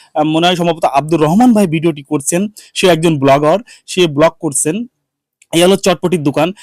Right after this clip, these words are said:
এখানে অল্প টাকায় চটপটি পাবেন, আহ, খুব সুস্বাদু চটপটি। আপনারা যদি এই চটপটি খান, তা আপনাদের কিন্তু অনেক ভালো লাগবে। চটপটি, ফুচকা, আহ, and চাউমিন হাউস, এখানে চাউমিনও বানাচ্ছে।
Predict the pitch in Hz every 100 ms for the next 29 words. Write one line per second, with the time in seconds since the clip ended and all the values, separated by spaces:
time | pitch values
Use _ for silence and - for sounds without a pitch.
0 | - - 156 185 156 190 220 202 190 185
1 | 185 - 170 151 139 151 202 - - 151
2 | 143 - - 196 - 180 170 165 147 160
3 | 151 185 - 175 165 160 156 156 143 151
4 | 147 165 170 - - - 147 165 170 170
5 | 175 175 165 180 196 160 208 214 156 170
6 | 160 139 131 160 151 180 165 180 185 -
7 | - 165 - 180 170 165 - - - -
8 | 175 185 175 160 196 175 180 160 127 127
9 | 151 143 120 - _ - 165 190 165 175
10 | 160 180 190 185 175 151 147 -